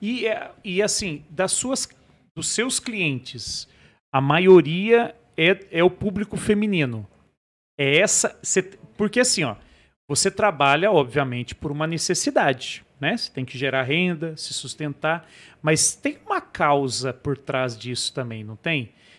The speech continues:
Você também trabalha no empoderamento da mulherada, de não deixar essa mulherada também se abater por falta, às vezes, de conhecimento. Você tem isso também?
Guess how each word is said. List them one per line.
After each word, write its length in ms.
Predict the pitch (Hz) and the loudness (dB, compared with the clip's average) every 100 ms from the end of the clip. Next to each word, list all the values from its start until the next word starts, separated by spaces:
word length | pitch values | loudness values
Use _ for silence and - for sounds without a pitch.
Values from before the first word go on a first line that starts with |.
| _ _ | _ _
Você 180 | - - | 0 2
também 440 | - 226 175 233 | 4 4 4 2
trabalha 520 | 254 226 175 170 185 180 | 2 0 2 4 4 2
no 80 | 175 | -2
empoderamento 880 | 170 180 147 151 139 131 156 156 135 | -2 -2 0 2 2 2 0 0 -2
da 100 | 139 | -2
mulherada, 840 | 135 123 123 143 160 156 131 139 | 0 -2 -2 0 0 -2 -4 -6
de 180 | 120 147 | -6 -6
não 240 | 147 170 | -4 -2
deixar 500 | 175 165 - - 156 | 2 2 2 0 2
essa 180 | 151 - | 2 -2
mulherada 600 | 147 143 139 135 143 139 139 | -4 -4 -4 -2 -2 -2 -4
também 520 | 143 131 143 151 143 - - - | -6 -2 0 -2 -4 -12 -20 -6
se 260 | - - | -2 2
abater 880 | 170 143 156 - - 165 170 160 - _ _ _ _ _ _ - | 2 4 2 2 0 6 8 6 2 _ _ _ _ _ _ 2
por 140 | 202 | 2
falta, 640 | - - 190 196 196 - 160 | 2 2 4 4 2 0 0
às 120 | 131 | 0
vezes, 260 | 127 202 143 | 2 2 2
de 80 | 160 | -6
conhecimento. 800 | - 175 170 - 151 165 175 - | -4 -2 -2 -2 -2 -4 -6 -8
Você 220 | - 185 | -6 -4
tem 380 | 180 - 233 214 | -2 2 2 2
isso 300 | 202 - 170 | 2 2 0
também? 420 | - 151 180 151 | -2 -2 -2 -4